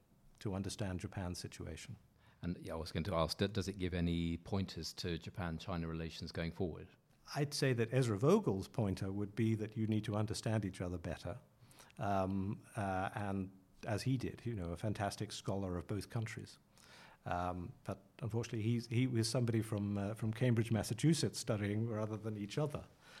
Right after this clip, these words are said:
Speaker 1: But, uh, I think the pointer is that they do need to understand each other better than they are, but that one has to be a bit pessimistic about the relationship, um, I would say, going forward, because I think from a Chinese point of view,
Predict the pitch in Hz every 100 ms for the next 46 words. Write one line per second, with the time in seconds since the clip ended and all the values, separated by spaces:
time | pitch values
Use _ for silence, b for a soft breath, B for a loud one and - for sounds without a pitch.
0 | B 117 110 - 120 - 110 123 110 104
1 | - - 113 110 95 110 107 95 104 110
2 | 101 85 - 85 85 82 85 104 90 92
3 | - 82 85 90 98 85 90 85 85 82
4 | - - 131 92 78 120 - B B B
5 | B B - 107 - 98 104 95 - 113
6 | - - 90 92 104 - 92 95 98 -
7 | 101 - 82 80 - 92 85 92 - 85
8 | - 110 - - - _ _ - - -
9 | - 87 82 101 87 - - 87 90 82
10 | - 90 82 107 - - 90 85 95 90
11 | - 101 98 - B B B B B B
12 | - - 110 104 110 139 135 139 98 87
13 | - 78 76 78